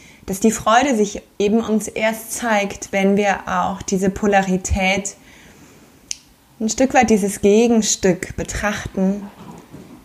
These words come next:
die Trauer, den Schmerz, die Ohnmacht.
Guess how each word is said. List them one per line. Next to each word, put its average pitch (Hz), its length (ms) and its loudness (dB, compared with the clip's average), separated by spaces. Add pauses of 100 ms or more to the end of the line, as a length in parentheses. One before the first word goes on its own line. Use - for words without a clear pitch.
(320)
die 180 80 -2
Trauer, 196 720 0 (320)
den 175 140 -6
Schmerz, 196 600 0
die 190 140 -6
Ohnmacht. 180 760 -4